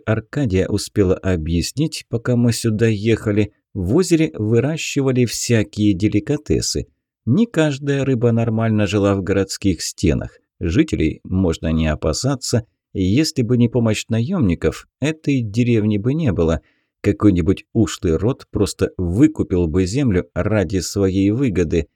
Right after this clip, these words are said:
Сейчас же земля принадлежала одному из родов города, лояльных идеям будущего справедливого мира, и общине рыбаков ничего не угрожало.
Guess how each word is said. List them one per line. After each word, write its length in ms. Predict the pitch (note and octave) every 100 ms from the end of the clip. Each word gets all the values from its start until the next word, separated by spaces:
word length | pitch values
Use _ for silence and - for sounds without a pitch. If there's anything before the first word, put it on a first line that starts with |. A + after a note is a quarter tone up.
| _ _
Сейчас 480 | - - A2+ - G3+
же 140 | F3+ D#3+
земля 420 | G#2+ F#2+ G#2 D3+
принадлежала 720 | - A2 G#2+ G2 G#2+ D#3+ B2
одному 500 | - F#2 G#2 G#2+ A#2
из 180 | G#2+ F2+
родов 500 | G2+ G#2 G2+ G2 G#2 B2
города, 540 | F#3+ A2+ D2+ C2+ C#2+ _ -
лояльных 720 | F2 F2 D#2+ G#2 C3 E2+ - - -
идеям 560 | F#2 D2+ F2+ F2 E2+
будущего 600 | D2+ A#2 B2 G2 - E2 E2
справедливого 880 | - - F#2 F2+ C#2+ F#2+ D#2 D#2
мира, 360 | F2 C#3+ C3 C#2+ _ _ -
и 200 | G2 -
общине 580 | - F#2+ - - F#2+ F2
рыбаков 640 | E2+ D#2 E2 - C3+ D#3 _ -
ничего 720 | A2 D3 F#3 - D3 G#2 F2
не 160 | F2 F2
угрожало. 760 | E2+ A#2 A2+ G#2+ F2 C#2